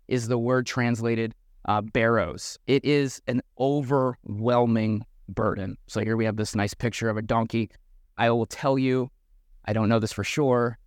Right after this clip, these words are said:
but I'm sure the donkey was fine. For those of you who worry about the donkey, all right?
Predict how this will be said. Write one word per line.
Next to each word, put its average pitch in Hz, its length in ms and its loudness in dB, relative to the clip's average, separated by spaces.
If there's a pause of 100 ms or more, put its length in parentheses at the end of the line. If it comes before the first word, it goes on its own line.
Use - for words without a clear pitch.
(120)
but 113 100 -2
I'm 104 120 0
sure 113 180 -2
the 117 80 2
donkey 107 320 0
was 104 200 -2
fine. - 360 -12 (460)
For 110 120 -2
those 101 220 0
of 104 100 -2
you 104 140 2
who 113 120 0
worry 110 420 4
about 107 240 2
the 101 100 -4
donkey, - 420 0 (420)
all 107 80 -6
right? 123 180 0